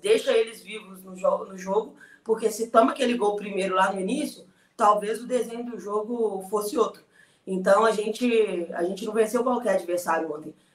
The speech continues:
A gente venceu o adversário mais forte da nossa chave, um concorrente super direto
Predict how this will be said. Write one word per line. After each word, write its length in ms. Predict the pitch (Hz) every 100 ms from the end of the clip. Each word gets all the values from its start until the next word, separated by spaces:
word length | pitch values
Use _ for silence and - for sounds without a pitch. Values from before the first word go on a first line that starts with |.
| _
A 100 | 170
gente 280 | 165 170 190
venceu 420 | 185 185 185 185
o 40 | 185
adversário 480 | 185 190 185 185
mais 260 | 185 240 -
forte 300 | 208 247 240
da 100 | 214
nossa 240 | 196 202
chave, 400 | 190 196 180 -
um 60 | 214
concorrente 840 | 220 202 208 190 190 190 - 202 - _ _ _ _
super 500 | - - 247 247 233
direto 600 | 226 214 185 190 208 247